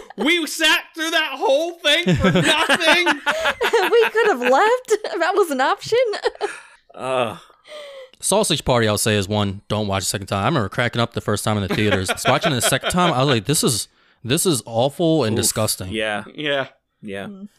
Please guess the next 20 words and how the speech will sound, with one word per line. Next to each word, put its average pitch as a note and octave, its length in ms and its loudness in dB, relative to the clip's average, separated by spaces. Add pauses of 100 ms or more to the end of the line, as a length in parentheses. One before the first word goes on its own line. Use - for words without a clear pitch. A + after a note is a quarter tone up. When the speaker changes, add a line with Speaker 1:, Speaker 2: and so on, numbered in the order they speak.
Speaker 2:
I, D#3 240 -2
I - 20 -2
haven't F3 320 -6
gotten D#3 340 -4
to D#3 60 -4
watch D3+ 340 -2
it. D#3 240 -8
Maybe C#3 240 -4
I B2+ 80 -2
won't. A#2+ 300 -6 (180)
But - 220 -6 (360)
<laughs> A#3+ 600 -6 (800)
Speaker 4:
I F#3 60 0
feel D4+ 160 0
like B3+ 120 4
the F#3+ 60 0
way F#3 100 6
you F3+ 160 0
feel F#3+ 200 2
about D#3+ 360 0